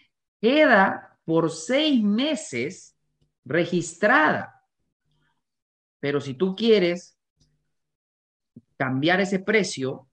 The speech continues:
pues hágalo con convencional en la próxima transacción y ya no pasó nada. Así que es, es un mito. No hay,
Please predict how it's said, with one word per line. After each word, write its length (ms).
pues 160
hágalo 260
con 140
convencional 720
en 100
la 100
próxima 380
transacción 560
y 60
ya 100
no 100
pasó 280
nada. 360
Así 420
que 540
es, 300
es 220
un 160
mito. 340
No 320
hay, 300